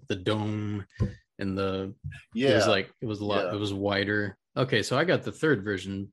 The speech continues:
Speaker 1: but it's
Speaker 2: Cool,
Speaker 1: interesting that I
Speaker 2: cool.
Speaker 1: got it the same year.
Speaker 2: That is interesting. Did you get it later that year? I got mine,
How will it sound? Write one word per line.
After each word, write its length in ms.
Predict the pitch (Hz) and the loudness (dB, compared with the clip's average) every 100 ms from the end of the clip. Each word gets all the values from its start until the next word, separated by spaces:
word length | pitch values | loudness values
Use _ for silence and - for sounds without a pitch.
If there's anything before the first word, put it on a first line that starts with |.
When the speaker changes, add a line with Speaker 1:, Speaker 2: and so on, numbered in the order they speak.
| - | -2
Speaker 1:
but 100 | 117 | 0
it's 100 | - | 2
Speaker 2:
Cool, 60 | |
Speaker 1:
interesting 320 | 156 127 127 110 | 0 2 2 2
that 100 | 104 | 2
I 80 | 101 | 2
Speaker 2:
cool. 80 | |
Speaker 1:
got 100 | 113 | 0
it 100 | 104 | -2
the 80 | 101 | -4
same 260 | - 110 104 | -4 -4 -2
year. 340 | 117 95 95 _ _ _ - - - _ | -2 -2 -4 _ _ _ -16 -14 -16 _
Speaker 2:
That 160 | 113 135 | -2 -2
is 240 | 175 170 - | -4 -8 -14
interesting. 560 | 101 - 95 95 101 | -16 -8 -8 -8 -8
Did 160 | 107 107 | -10 -8
you 120 | 135 | -8
get 160 | 139 131 | -4 -4
it 180 | 117 104 | -4 -2
later 300 | 123 139 139 | -2 -2 0
that 240 | 135 - - _ _ _ | 0 0 -6 _ _ _
year? 280 | 113 127 135 | -6 0 2
I 120 | 123 | 2
got 280 | 139 147 104 | 4 2 2
mine, 560 | 113 120 117 113 107 | -2 -4 -4 -6 -10